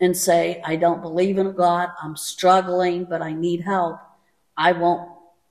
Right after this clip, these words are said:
judge you. I will sit with you and do what you have to do.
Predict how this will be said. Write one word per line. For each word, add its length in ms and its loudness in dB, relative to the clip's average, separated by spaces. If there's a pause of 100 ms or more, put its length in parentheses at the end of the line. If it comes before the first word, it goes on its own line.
(140)
judge 340 -4
you. 180 -14 (120)
I 120 -4
will 180 -8
sit 340 -8
with 180 -12
you 320 -10 (420)
and 180 0
do 200 4
what 220 -4
you 180 0
have 380 -8
to 60 -20
do. 100 -20